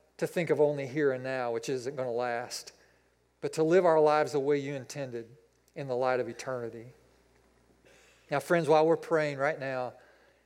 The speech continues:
and if you're in the room today and you've never invited Jesus Christ into your life, I wanna pray a prayer out loud in just, just a moment. And you pray it in your heart.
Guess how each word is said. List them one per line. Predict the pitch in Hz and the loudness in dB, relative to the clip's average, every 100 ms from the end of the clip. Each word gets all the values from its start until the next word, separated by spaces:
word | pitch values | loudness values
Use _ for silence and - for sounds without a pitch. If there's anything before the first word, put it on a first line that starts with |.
| - | -14
and | 143 | -12
if | 139 - | -10 -2
you're | 170 190 | 2 2
in | 185 | 2
the | 160 | 0
room | 147 165 165 | 0 0 -2
today | 156 147 151 | 0 2 2
and | 143 | 0
you've | 160 147 | -6 -4
never | 147 156 160 170 180 | 0 2 2 -2 -6
invited | 131 120 139 151 143 | -10 -2 0 0 -2
Jesus | 113 147 151 165 | -8 -8 -6 -8
Christ | - 156 151 160 151 151 | -6 -2 -2 -2 -6 -6
into | 147 | -2
your | 147 | 2
life, | 135 139 143 147 - - _ _ _ _ _ _ | 2 2 -2 -8 -16 -20 _ _ _ _ _ _
I | 143 | 0
wanna | 175 151 | 0 0
pray | - 165 | 2 4
a | 170 | 4
prayer | - 151 143 | 4 4 4
out | 151 | 2
loud | 139 127 | 0 -2
in | |
just, | 127 127 - - | -6 -8 -12 -10
just | 156 - | -8 -4
a | 160 | -2
moment. | 151 131 120 113 - - - _ - | -2 -2 -6 -14 -20 -20 -20 _ -10
And | 147 | -4
you | 190 | -2
pray | 226 - 190 175 | 0 4 6 6
it | |
in | 160 | 2
your | 143 | -4
heart. | 123 117 110 - | -4 -4 -4 -10